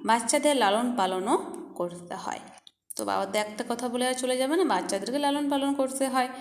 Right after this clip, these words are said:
অনেক বাচ্চা বাবাকে স্মরণ করতে করতে হারিয়ে যায়।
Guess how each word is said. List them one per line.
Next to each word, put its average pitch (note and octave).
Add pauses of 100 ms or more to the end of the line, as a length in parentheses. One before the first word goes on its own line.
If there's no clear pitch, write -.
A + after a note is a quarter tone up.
(420)
অনেক D4+
বাচ্চা A#3+ (260)
বাবাকে B3+
স্মরণ A#3+
করতে A3+
করতে G3+ (300)
হারিয়ে F#3+
যায়। F#3+